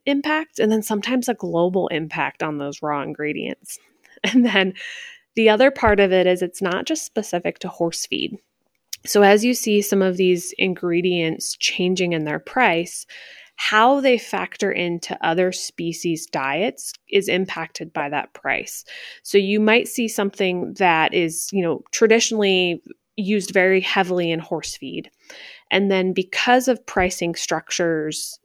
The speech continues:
you know, the swine formulations might start pulling more of that ingredient because the cost of corn, for example, went up.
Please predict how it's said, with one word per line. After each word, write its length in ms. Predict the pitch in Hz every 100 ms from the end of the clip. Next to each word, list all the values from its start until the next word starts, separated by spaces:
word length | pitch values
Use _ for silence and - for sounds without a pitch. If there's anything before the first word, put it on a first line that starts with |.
| _
you 140 | 202
know, 140 | 180 165
the 180 | - 196
swine 600 | - - 185 185 202 202
formulations 840 | - 180 165 160 160 - 165 156
might 180 | 151 -
start 260 | - 165
pulling 420 | - 202 185 175 175
more 220 | 165 156
of 100 | 156
that 160 | 165 147
ingredient 640 | 151 214 285 254 220 -
because 540 | 196 - 190 180 175
the 120 | - 180
cost 460 | - 180 175 -
of 220 | 170 165
corn, 380 | - - 214 202
for 160 | 190 180
example, 460 | 170 175 160 180
went 200 | 160 147
up. 240 | 156 -